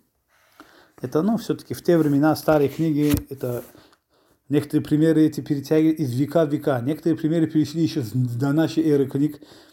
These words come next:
э, г-, греческих логиков. С их даже книг некоторые вещи до, до нас доходят. Они просто повторяются, повторяются, на то, что, э, бухусы, обсуждения, споры, они идут на одни и те же примеры, на одни и те же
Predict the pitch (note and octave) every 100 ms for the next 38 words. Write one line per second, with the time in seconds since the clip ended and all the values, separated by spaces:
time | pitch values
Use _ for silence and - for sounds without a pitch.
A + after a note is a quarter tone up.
0 | _ _ - C#3+ C3+ C3 C3 - - -
1 | - _ D3 C#3+ D3+ D#3 C#3 - C#3 C#3
2 | D#3 D3+ - D#3 - - _ _ _ _
3 | _ _ - E3+ - C#3 B2+ D3 C#3 C#3
4 | C#3 B2 - B2+ - B2+ B2 C3 A#2+ B2
5 | F3 F#3+ A3 B3+ A3 - D#3 F#3 F#3+ G3
6 | D3 F3 G3 F3 D3 D3 - D3+ - -
7 | - _ C#3 C3+ B2+ A#2+ - - _ _
8 | C#3 C3+ D3+ E3 - E3+ D#3 - D3 C#3+
9 | F3 E3 D3+ - E3+ F3 E3+ D#3+ E3 D#3
10 | C#3+ D3+ D3+ E3 D#3 D#3 D#3 D#3 D#3 D#3+
11 | D#3 C#3+ D3 D#3+ D#3+ E3+ D#3+ E3